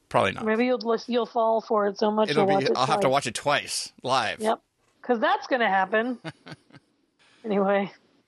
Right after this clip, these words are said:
Speaker 1: All
Speaker 2: Friday,
Speaker 1: right.
Speaker 2: Saturday, what, does Fox even have anything on Saturday?
Speaker 1: Just, uh, college football. College football on
Speaker 2: Oh.
Speaker 1: Saturdays.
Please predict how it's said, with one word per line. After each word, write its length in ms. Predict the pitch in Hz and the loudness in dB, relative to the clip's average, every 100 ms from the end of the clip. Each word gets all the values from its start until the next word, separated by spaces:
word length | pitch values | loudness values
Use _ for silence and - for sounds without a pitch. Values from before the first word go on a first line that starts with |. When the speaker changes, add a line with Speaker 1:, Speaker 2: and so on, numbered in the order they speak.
| _ - | _ -2
Speaker 1:
All 80 | 330 | 2
Speaker 2:
Friday, 160 | 320 294 | 2 2
Speaker 1:
right. 80 | |
Speaker 2:
Saturday, 400 | 311 311 330 339 | 0 0 0 0
what, 300 | 294 311 - 254 | 2 0 0 -2
does 180 | 269 | -2
Fox 280 | - 277 277 | 0 -2 0
even 180 | 269 240 | -2 0
have 180 | 233 247 | 0 0
anything 260 | 269 269 | -2 -2
on 120 | 269 247 | -4 -2
Saturday? 340 | 262 269 269 | 0 0 0
Speaker 1:
Just, 240 | 170 - | -2 0
uh, 80 | 156 | -2
college 280 | - 135 123 | 0 0 -2
football. 320 | - 113 104 | -4 -4 -4
College 260 | - 123 113 | -2 -2 -2
football 280 | - 110 104 | -4 -2 -2
on 100 | 101 | 0
Speaker 2:
Oh. 40 | |
Speaker 1:
Saturdays. 580 | 104 101 101 101 101 - | -2 -2 -4 -6 -8 -12